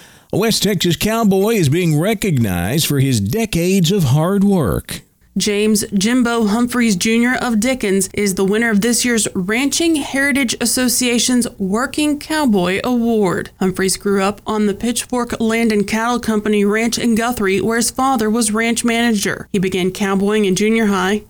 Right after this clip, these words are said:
Speaker 2: and since then he's made a living working cattle, training horses, building fences and corrals, and crafting bits and spurs. He now manages a large cow-calf operation on the Guitar Ranches.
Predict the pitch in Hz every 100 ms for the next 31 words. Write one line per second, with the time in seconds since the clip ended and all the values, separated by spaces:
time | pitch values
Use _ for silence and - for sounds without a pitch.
0 | - 254 247 277 262 - 240 262 262 262
1 | 240 233 220 220 220 233 208 202 196 208
2 | 196 214 208 220 262 262 - 269 285 285
3 | 240 247 240 - 285 269 - 208 196 208
4 | 208 202 202 196 202 233 220 220 277 294
5 | 262 185 294 - 226 226 247 247 247 269
6 | 226 202 190 - 214 208 - 226 208 190
7 | - - - - 196 180 180 185 185 190
8 | 220 202 180 196 208 196 - - 208 202
9 | 247 254 240 202 202 190 196 240 233 -
10 | 214 208 196 202 226 240 185 180 202 202
11 | - - - -